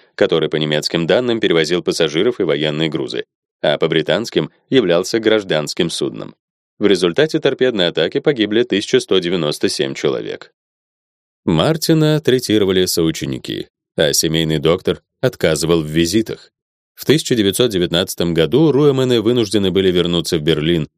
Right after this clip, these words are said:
где через два года Зигфрид возглавил научный центр по изучению проблем топлива. Мартин вырос, стал физиком, специалистом в области низких температур.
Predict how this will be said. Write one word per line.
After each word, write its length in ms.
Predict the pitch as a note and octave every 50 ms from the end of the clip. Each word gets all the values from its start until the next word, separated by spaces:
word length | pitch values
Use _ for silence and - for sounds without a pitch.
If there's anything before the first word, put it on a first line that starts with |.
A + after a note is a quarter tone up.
| _ _ _ _
где 340 | B2 B2 A#2 A2 A2 G#2+ G#2
через 300 | - - A2+ G#2 G2 F2+
два 180 | F#2 F#2 F2+ E2+
года 300 | F2+ B2 B2+ G#2+ F2+ E2
Зигфрид 440 | - - D#3 D3+ - C3+ C#3 -
возглавил 480 | - A#2+ A2+ G#2 A2 A2 A2+ G#2 G2+ G2+
научный 500 | F#2+ F2+ F2 F2 E3 D#3+ - - E2 D#2+
центр 360 | D3+ - C#3+ D3+ D3 - C#3 -
по 120 | - A#2+
изучению 500 | G2+ G2 F#2+ - - B2 A#2 G#2+ G#2+ G2
проблем 480 | - F2 E2 D2 C#2+ C#2 D2 D2 C#2+ - _ _ _ -
топлива. 480 | - C#2+ A1+ - A#1+ A1+ G1+ G1+ - - _ _ _ _ _ _ _ _ _ _
Мартин 720 | - E2 D2 D2 - G#2+ C3+ D3+ - - D#3+ E3 D#3+ D#3 _ _ _
вырос, 580 | - F#2 D2+ D2+ C2+ A#1 G#1 - - - - - _ _ _ _ -
стал 300 | - - - F3 D#3+ B2+
физиком, 560 | - - F#3+ F2+ E2+ G2 - - A#2 G#2 - -
специалистом 680 | - - - F2 D#2 - D#2 D#2+ A2+ D3 - - C#3 A#2
в 40 |
области 360 | A#2 A#2+ A2+ A2 G#2+ - - G#2+
низких 440 | E2+ D2+ D#2+ D#2+ - - F#2 E2+
температур. 640 | - - F#2+ F2 D2 E2+ D2 C#2 - - A#1 G#1 -